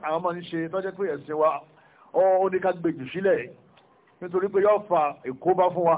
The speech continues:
nínú ìṣẹ̀mí wa. Yóò dẹ̀ fa ìkóbá fún wa ní, ní, níjọ́ àlùkìyámà. Ẹ̀sìn wa gbà lọ́wọ́ wa. Wọ́n ní gbogbo àṣà tẹ́sìn gbà lọ́wọ́ wa yìí. Wọ́n ní àwọn tí wọ́n bá ń ṣe é, oye,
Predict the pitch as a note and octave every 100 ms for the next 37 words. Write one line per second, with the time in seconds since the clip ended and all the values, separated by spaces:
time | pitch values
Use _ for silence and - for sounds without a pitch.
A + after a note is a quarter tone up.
0 | E3 - F#3 G3 F3+ C#3+ D3 C#3+ C#3 -
1 | - _ _ _ F3 G#3 G3+ - D#3+ D3
2 | C3+ E3+ F3 F3 E3 D#3 D3 - E3 -
3 | - E3 F#3 E3 F3 C#3 C#3 C3 B2+ -
4 | - _ _ _ _ _ _ _ _ _
5 | _ B2 D#3 E3 E3 D3 D3 C#3 C3+ C3+
6 | C3+ _ _ A3 A#3+ A3 G#3+ G#3+ F#3 E3
7 | D#3+ D#3+ A#3+ G3 G3 F3 D#3+ D#3+ D3+ A#2+
8 | C3 - _ _ _ - A3+ A#3+ A#3+ A#3
9 | A#3 A#3+ - _ C#3 F3+ G3 A3+ A3+ A3+
10 | A3+ A3 G#3+ G3 F#3 G3+ A3 - _ _
11 | F#3 G3+